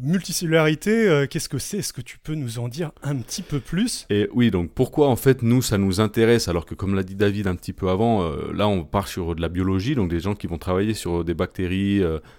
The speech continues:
Speaker 2: dans des laboratoires, et cetera. Euh, ça nous intéresse parce que, bah, c'est un, euh, c'est quelque chose d'important. Faut imaginer que, euh,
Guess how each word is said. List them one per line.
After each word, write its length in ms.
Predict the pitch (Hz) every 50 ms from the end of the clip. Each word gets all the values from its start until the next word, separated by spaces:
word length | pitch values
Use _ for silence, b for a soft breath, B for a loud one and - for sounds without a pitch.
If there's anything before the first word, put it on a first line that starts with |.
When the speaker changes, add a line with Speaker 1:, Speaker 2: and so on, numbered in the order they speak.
| B - -
Speaker 2:
dans 140 | 90 92 87
des 100 | 90 90
laboratoires, 560 | 85 85 87 80 82 82 - - 92 90 90
et 60 | 85
cetera. 340 | - - 95 92 110 135 143 B B B B B B B -
Euh, 120 | - 92
ça 120 | - - 98
nous 180 | 95 95 85
intéresse 520 | 104 101 - 110 110 113 143 170 170 160 -
parce 240 | - 98 95 -
que, 400 | - - 135 147 139 113 101 90 82
bah, 120 | 85 - - 95 85
c'est 240 | - - - 110
un, 540 | 107 101 95 92 90 87 87 85 80 78 78 B B B B B B B B - 85
euh, 360 | 87 82 80 82 85 82 82 -
c'est 100 | - -
quelque 140 | 110 107 120
chose 100 | 151 127
d'important. 440 | 113 101 - - 113 - - 147 120
Faut 120 | - 107
imaginer 460 | 95 98 101 95 101 110 123 135 139
que, 120 | 139 - 101
euh, 360 | 104 113 117 101 87 82